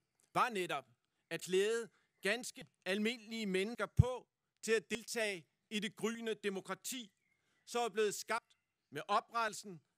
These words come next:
af de rådgivende. Andet formål med oprettelsen af Rødding Højskole skriver sig også direkte ind i områdets historie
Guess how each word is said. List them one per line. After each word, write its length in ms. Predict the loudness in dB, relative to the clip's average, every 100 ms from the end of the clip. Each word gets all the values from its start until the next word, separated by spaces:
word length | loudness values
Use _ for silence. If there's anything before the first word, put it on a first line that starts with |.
| -4
af 140 | -2
de 80 | -2
rådgivende. 400 | 0 0 0 -6 -6
Andet 200 | -4 -2
formål 600 | 0 2 4 2 0 -12 -6
med 120 | -2
oprettelsen 920 | 2 0 0 -2 -2 -6 -8 -10 -12 _ -2
af 140 | -2 2
Rødding 320 | 2 2 0
Højskole 680 | -2 -2 -6 -8 -8 -8 -14 _ _ _ _ -16
skriver 340 | -4 0 2
sig 140 | 0 0
også 300 | 0 -4 -8
direkte 520 | -4 2 2 2 -4 -4
ind 260 | -4 -4 _ _ _ _ -8
i 140 | -2
områdets 640 | 2 2 4 4 4 0 -8
historie 640 | -4 0 0 0 -8